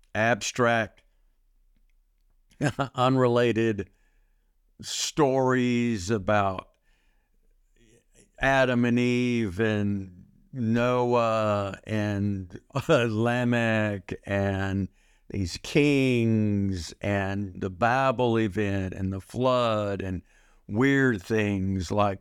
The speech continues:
the Nephilim and these giants and just all kinds of weird stuff going on that's all in your Old Testament. Um,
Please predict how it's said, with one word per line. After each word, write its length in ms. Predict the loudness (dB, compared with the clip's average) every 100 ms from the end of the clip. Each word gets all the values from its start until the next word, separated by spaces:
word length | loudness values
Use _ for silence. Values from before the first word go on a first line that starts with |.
| _
the 100 | 0
Nephilim 760 | 2 2 0 -2 -2 -2 -4 -4
and 100 | -4
these 180 | -4 -6
giants 880 | 0 2 2 0 -2 -4 -8 -12 -6
and 220 | -4 0
just 320 | -2 -2 -8 -20 -20 _ _
all 160 | 0 0
kinds 420 | -2 -2 0 0
of 140 | -2 -2
weird 520 | 0 0 0 0 -4
stuff 440 | -4 0 0 0
going 340 | 0 0 0 0
on 180 | -2
that's 200 | -2 -2
all 260 | -2 0 0
in 80 | -2
your 300 | -4 -8 -12 _
Old 260 | 0 0 -2
Testament. 640 | -4 -6 -6 -10 -10 -12 -16 _ _ _ _ _ _ _
Um, 640 | -2 0 2 0 0 -4